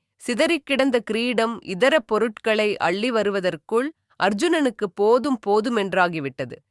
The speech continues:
அவன் சுதாரித்து எழுந்த பிறகு கண்ணனும் ஆஞ்சநேயரும் வந்துவிட்டார்கள். ஆஞ்சநேயர் கொடியில் தங்கிவிட்டார். கண்ணன் தேரில் ஏறினான். "என்னப்பா இது, இவ்வளவு தூரம் தள்ளி கிடக்கிறாய்?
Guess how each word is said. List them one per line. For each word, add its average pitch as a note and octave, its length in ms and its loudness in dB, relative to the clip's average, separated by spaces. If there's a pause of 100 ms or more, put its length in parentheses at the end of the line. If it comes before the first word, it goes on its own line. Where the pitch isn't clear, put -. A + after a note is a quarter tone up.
(280)
அவன் A#3 420 0
சுதாரித்து C4 540 2
எழுந்த G3 360 -2
பிறகு G3 420 -6 (180)
கண்ணனும் A#3 640 -2 (260)
ஆஞ்சநேயரும் G#3+ 760 0
வந்துவிட்டார்கள். D3+ 800 -4 (360)
ஆஞ்சநேயர் G#3+ 760 0
கொடியில் A#3 520 -2
தங்கிவிட்டார். E3 580 -6 (340)
கண்ணன் A#3+ 460 0
தேரில் G#3+ 400 -2
ஏறினான். D3 460 -4 (580)
"என்னப்பா D4 600 2
இது, D4+ 500 -2 (200)
இவ்வளவு E4+ 460 2
தூரம் D#4+ 280 0
தள்ளி C4+ 300 0
கிடக்கிறாய்? A3+ 640 0